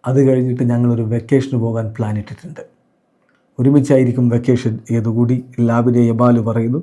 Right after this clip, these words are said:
കഴിഞ്ഞ ദിവസത്തെ യു സി എൽ മത്സരത്തിന് ശേഷം അദ്ദേഹം പറയുന്ന വാക്കുകളിലേക്ക് ഒന്ന് പോകാം. അദ്ദേഹം പറയുന്നു,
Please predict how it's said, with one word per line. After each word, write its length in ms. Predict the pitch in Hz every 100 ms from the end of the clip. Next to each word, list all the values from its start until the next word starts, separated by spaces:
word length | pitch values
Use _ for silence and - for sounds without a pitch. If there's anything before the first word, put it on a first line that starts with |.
| -
കഴിഞ്ഞ 140 | 120
ദിവസത്തെ 380 | 117 117 123 127
യു 160 | 120 117
സി 140 | 131
എൽ 100 | 123
മത്സരത്തിന് 500 | 120 120 123 120 123
ശേഷം 380 | 120 113 131 120 - _ _ _ _ _ _
അദ്ദേഹം 420 | 127 143 135 143 - -
പറയുന്ന 280 | 127 127 117
വാക്കുകളിലേക്ക് 600 | 113 117 113 131 120 120
ഒന്ന് 140 | 120
പോകാം. 320 | 117 113 143 -
അദ്ദേഹം 320 | 120 120 123 120
പറയുന്നു, 480 | 120 117 120 160